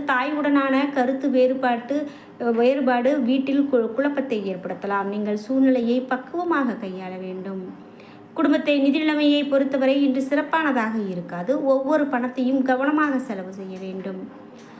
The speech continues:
ஆரோக்கியத்தை பொறுத்தவரை இன்று ஆரோக்கியத்தில், அஹ், ட-, உடல் நலத்திற்காக அதிகமாக பணத்தை செலவு செய்யும் நாளாக அமைகிறது.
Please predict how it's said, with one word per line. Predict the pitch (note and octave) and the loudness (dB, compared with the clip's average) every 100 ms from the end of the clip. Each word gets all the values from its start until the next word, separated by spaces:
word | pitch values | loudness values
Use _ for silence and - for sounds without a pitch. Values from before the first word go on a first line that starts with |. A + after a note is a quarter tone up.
| - - | -14 -2
ஆரோக்கியத்தை | D4+ D#4+ C#4+ D4 D4 | -2 0 -2 -2 0
பொறுத்தவரை | C#4 C4+ C#4 C4 C#4 D4+ C#4+ | 2 2 0 2 2 2 4
இன்று | C#4+ C#4 D4 D#4+ | 6 4 4 0
ஆரோக்கியத்தில், | D#4 A#3+ C#4+ C#4 C#4 C#4+ D#4 F4 - - - - | 0 0 0 0 -2 0 0 -2 -6 -16 -16 -2
அஹ், | A#3+ A#3 A3+ | 2 2 2
ட-, | A#3 A#3+ | 2 2
உடல் | B3+ E4 | 2 2
நலத்திற்காக | E4 D4 C#4+ - C#4 C#4 C#4+ | 0 0 -2 0 0 2 2
அதிகமாக | C#4+ A#3 C4+ C#4 C#4+ C#4+ C#4+ | 0 0 0 2 2 0 -2
பணத்தை | B3+ B3 C4 C#4+ | -2 -2 -2 -2
செலவு | C#4 B3 A#3 C4 | -2 -2 -2 0
செய்யும் | C4 A#3+ A3 | -2 0 -2
நாளாக | G#3+ G3+ G3+ G3 B3 | -4 -6 -6 -6 -8
அமைகிறது. | A3+ G3+ G3 G3 G3 G#3 | -8 -10 -10 -10 -10 -10